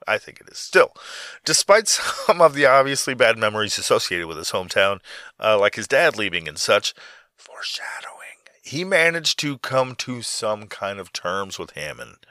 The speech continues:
Obviously, he was speaking at their library in nineteen eighty-four, and, um, he made regular public appearances in his last,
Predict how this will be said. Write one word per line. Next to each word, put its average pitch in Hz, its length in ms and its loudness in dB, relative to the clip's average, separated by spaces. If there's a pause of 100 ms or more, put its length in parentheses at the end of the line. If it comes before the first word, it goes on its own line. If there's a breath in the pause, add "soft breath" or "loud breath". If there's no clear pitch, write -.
(140 loud breath)
Obviously, 92 520 -4
he 151 80 -8
was 135 140 -6
speaking 160 300 -2
at 151 80 2
their 156 140 0
library 143 400 4
in 82 60 -8
nineteen 110 320 -8
eighty-four, 104 580 -4 (540 loud breath)
and, 117 180 -4
um, 113 400 0
he 156 120 -6
made 127 320 0
regular 95 340 2
public 85 340 -2
appearances 80 640 -8
in 73 120 -14
his 78 160 -12
last, 82 260 -6